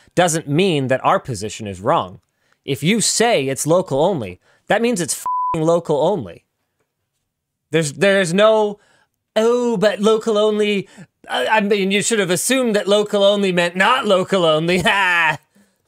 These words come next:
No. No, local only means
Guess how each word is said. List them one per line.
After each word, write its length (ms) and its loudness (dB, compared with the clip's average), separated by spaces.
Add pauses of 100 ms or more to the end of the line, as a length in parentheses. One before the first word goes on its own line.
(340)
No. 560 0 (560)
No, 220 0
local 420 0
only 260 0
means 380 -2